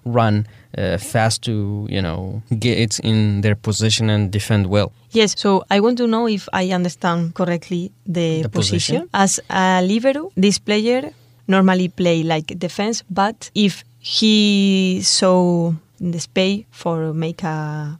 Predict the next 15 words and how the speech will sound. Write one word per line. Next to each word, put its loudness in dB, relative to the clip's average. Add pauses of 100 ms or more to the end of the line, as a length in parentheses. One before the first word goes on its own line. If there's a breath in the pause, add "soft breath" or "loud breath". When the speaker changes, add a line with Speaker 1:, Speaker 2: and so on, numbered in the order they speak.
(160)
Speaker 2:
play -4 (200 soft breath)
Speaker 1:
Yeah, 6
also 4
Speaker 2:
or, 6
Speaker 1:
attack. 2
Yeah, 2
yeah, 2
Speaker 2:
or 4
Speaker 1:
yeah, 4
Speaker 2:
attack, 0
Speaker 1:
yeah. 2
Speaker 2:
he 0
can 2
do -2
it. -4